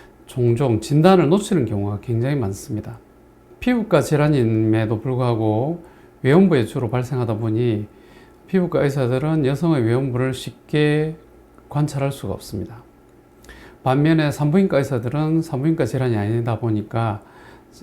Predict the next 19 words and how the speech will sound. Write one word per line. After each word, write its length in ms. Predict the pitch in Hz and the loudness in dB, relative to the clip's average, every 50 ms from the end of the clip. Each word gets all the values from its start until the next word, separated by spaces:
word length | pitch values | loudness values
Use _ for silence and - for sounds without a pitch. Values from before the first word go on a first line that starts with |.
| - | -4
놓치는 500 | 78 151 185 214 214 - - 170 131 113 | 0 2 2 2 0 -2 -2 0 0 0
경우가 280 | 101 107 104 107 110 98 | -2 -2 -2 -2 -2 -4
많죠. 520 | 92 90 85 82 - - - 101 - - - - 156 | -4 -6 -10 -12 -12 -12 -12 -12 -12 -14 -18 -20 -14
관심이 400 | - - 120 131 127 - 208 196 | -8 -4 -2 -2 0 2 4 4
없는 300 | 151 117 117 139 156 156 | 6 4 4 4 2 2
경우가 240 | 147 147 131 104 87 | 0 0 -2 -2 -4
많죠. 320 | 85 87 85 - - 95 - - - | -6 -10 -12 -12 -14 -16 -16 -12 -6
그래서 500 | - 131 127 110 - 107 110 127 151 - - - - - - - - - - - | -4 -4 -4 -2 -2 -4 -4 -4 -6 -10 -18 -20 -20 -20 -20 -20 -20 -20 -20 -10
피부과와 840 | - - 202 175 185 180 185 - - 147 135 131 139 156 160 165 | -4 -2 -2 0 0 -2 -4 -2 -2 -2 0 0 0 0 0 -2
산부인과의 1120 | 160 - 135 120 113 113 131 135 139 139 139 - 135 127 127 127 135 143 143 147 147 147 - | -2 -4 -4 -4 -4 -4 -4 -4 -4 -4 -4 -4 -4 -2 -2 -2 -2 -4 -4 -6 -6 -8 -10
경계에 480 | - 131 127 123 127 131 180 190 165 | -8 -4 -2 -2 0 2 2 4 4
있는 300 | 123 98 92 92 92 92 - - | 2 0 -2 -4 -6 -6 -10 -12
사각지대에 840 | - - - 151 139 160 175 175 - - 240 220 190 175 160 156 160 147 | -16 -10 -4 0 0 0 0 0 -4 -6 -2 0 2 4 4 4 2 2
놓여 200 | 120 110 110 117 | 2 2 2 2
있는 300 | 117 110 110 117 120 117 | 0 0 0 0 0 -2
질환이라고 520 | 117 - 135 135 131 127 113 107 98 98 | -2 -2 -4 -2 -2 -2 -2 -4 -4 -4
볼 120 | 110 113 | -4 -6
수 140 | 104 - - | -6 -6 -10
있겠죠. 580 | - - 113 107 - - - 104 110 139 156 | -14 -10 -10 -10 -10 -8 -8 -8 -8 -8 -10